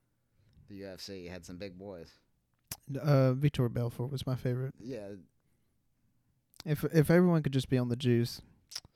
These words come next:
Speaker 1: That's what I wanna see.
Speaker 2: Vitor
Speaker 1: I
Speaker 2: would be
Speaker 1: wanna
Speaker 2: the
Speaker 1: see
Speaker 2: greatest.
Speaker 1: the most roided up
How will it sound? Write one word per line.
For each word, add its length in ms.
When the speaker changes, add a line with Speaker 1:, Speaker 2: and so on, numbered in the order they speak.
Speaker 1:
That's 180
what 100
I 80
wanna 140
see. 60
Speaker 2:
Vitor 80
Speaker 1:
I 40
Speaker 2:
would 60
be 60
Speaker 1:
wanna 120
Speaker 2:
the 40
Speaker 1:
see 80
Speaker 2:
greatest. 380
Speaker 1:
the 220
most 400
roided 360
up 260